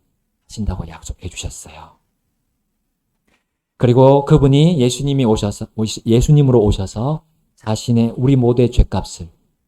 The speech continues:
담당하기 위해서 십자가에 죽으셨던 겁니다. 이런 예수님을 사울이 핍박했던 거예요. 받아들이지 못할 망정 그 예수님을 핍박했던 겁니다.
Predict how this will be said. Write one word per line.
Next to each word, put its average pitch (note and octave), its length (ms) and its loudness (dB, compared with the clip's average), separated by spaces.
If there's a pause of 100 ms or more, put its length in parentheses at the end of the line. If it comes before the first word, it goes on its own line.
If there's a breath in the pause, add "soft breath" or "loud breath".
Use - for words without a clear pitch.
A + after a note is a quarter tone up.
담당하기 G2 560 -4
위해서 F2 400 -12 (340)
십자가에 G2+ 640 -8 (500)
죽으셨던 - 840 -16
겁니다. F#2+ 460 -10 (1300)
이런 A3 320 8
예수님을 F3 600 4
사울이 F3 460 0
핍박했던 F#3 600 2
거예요. A2+ 540 -2 (260)
받아들이지 G#3+ 520 4
못할 E3+ 340 4
망정 D#3+ 380 0 (320)
그 A#3 100 -6
예수님을 G3 360 2
핍박했던 C#3 580 -4
겁니다. F2 340 -16